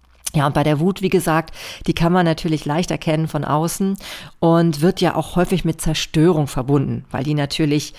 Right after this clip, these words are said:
ähm, ja immer so was Gewaltiges hat, ne? Und auch so was Powervolles.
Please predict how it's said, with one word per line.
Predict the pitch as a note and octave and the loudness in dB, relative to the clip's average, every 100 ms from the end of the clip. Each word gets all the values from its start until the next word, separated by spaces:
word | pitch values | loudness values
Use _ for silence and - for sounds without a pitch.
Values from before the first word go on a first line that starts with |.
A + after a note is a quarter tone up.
| - - - - | -18 -18 -20 -6
ähm, | D3 C#3+ C#3 C3+ | 0 0 0 -2
ja | - | -4
immer | - D3+ | -2 0
so | D3 | 0
was | C3 - | -2 -6
Gewaltiges | C#3+ B2 - D#3 F3+ D3+ - - | -8 -6 -2 -2 0 -4 -4 -8
hat, | G2+ - | -12 -6
ne? | C3 G#3 | -2 -2
Und | D3+ - | -2 -6
auch | |
so | - - | -8 -8
was | E3 | -10
Powervolles. | - - D#3 C#3+ - - - - | -6 -4 -2 -4 -8 -10 -10 -10